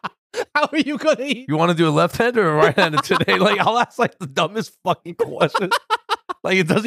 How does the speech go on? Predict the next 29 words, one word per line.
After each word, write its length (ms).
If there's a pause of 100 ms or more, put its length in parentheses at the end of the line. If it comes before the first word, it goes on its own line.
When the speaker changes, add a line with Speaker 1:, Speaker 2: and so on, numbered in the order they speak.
Speaker 2:
even 160
make 220 (180)
sense. 280
You 60
know 100
what 160
I'm 60
saying? 140 (880)
Speaker 1:
You're 100
Speaker 2:
Like 100
Speaker 1:
just, 180 (280)
you're 260
just 360
saying 200
something 420 (380)
for 60
Speaker 2:
Yeah. 80
Speaker 1:
the 40
sake 300
of 100
saying 320
something. 480
<laughs> 40
Speaker 2:
Yeah, 180
it's 80
like, 260 (540)
"How 160
did 120
you, 240